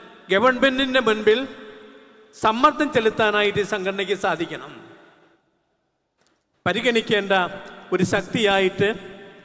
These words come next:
കത്തോലിക്ക കോൺഗ്രസ് വളർന്നു കഴിഞ്ഞാൽ നമ്മൾ പറയുന്ന കാര്യങ്ങൾ പരിഗണിക്കപ്പെടും എന്ന് ഞാൻ വിശ്വസിക്കുകയാണ്. എന്നാൽ ഇപ്പോൾ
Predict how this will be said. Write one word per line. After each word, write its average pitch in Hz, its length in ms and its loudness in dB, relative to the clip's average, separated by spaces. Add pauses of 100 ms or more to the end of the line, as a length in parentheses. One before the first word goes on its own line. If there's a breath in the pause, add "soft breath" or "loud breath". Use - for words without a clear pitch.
(460)
കത്തോലിക്ക 240 460 2 (120)
കോൺഗ്രസ് 208 420 2 (680)
വളർന്നു 247 420 2
കഴിഞ്ഞാൽ 202 380 2 (2250)
നമ്മൾ 185 180 0 (100)
പറയുന്ന 208 400 2
കാര്യങ്ങൾ 190 380 2 (720)
പരിഗണിക്കപ്പെടും 233 1000 2 (600)
എന്ന് 208 140 0 (100)
ഞാൻ 190 180 0
വിശ്വസിക്കുകയാണ്. 180 680 -2 (1600)
എന്നാൽ 175 240 0
ഇപ്പോൾ 208 200 4